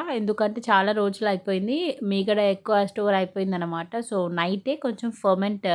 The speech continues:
అదంతా చేసేసాను. ఆ, ఫర్మెంట్ అంటే in the sense just పెరుగేసి తోడు పెట్టడం అంటారు కదా, అట్లనే అన్నమాట. So, కొంతమంది డైరెక్ట్గా చేసేస్తారు, but డైరెక్ట్గా చేస్తే ఎందుకు ఒక్కొక్కసారి రాదు, ఒక్కొక్కసారి వస్తది.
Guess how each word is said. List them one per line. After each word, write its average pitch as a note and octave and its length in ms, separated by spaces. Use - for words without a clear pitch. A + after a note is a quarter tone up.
అదంతా F3 420
చేసేసాను. F#3 680
ఆ, G#3+ 60
ఫర్మెంట్ A#3+ 440
అంటే C#4 240
in C#4 80
the A#3 120
sense C4 320
just A3 320
పెరుగేసి A3 520
తోడు G3+ 260
పెట్టడం G#3 380
అంటారు F3+ 260
కదా, F#3 200
అట్లనే G3+ 360
అన్నమాట. F3 480
So, B3+ 220
కొంతమంది A3+ 460
డైరెక్ట్గా F#3+ 460
చేసేస్తారు, A#3+ 600
but C4 220
డైరెక్ట్గా G3+ 380
చేస్తే B3 360
ఎందుకు A#3 320
ఒక్కొక్కసారి G#3 580
రాదు, G3+ 320
ఒక్కొక్కసారి A#3 500
వస్తది. G3 400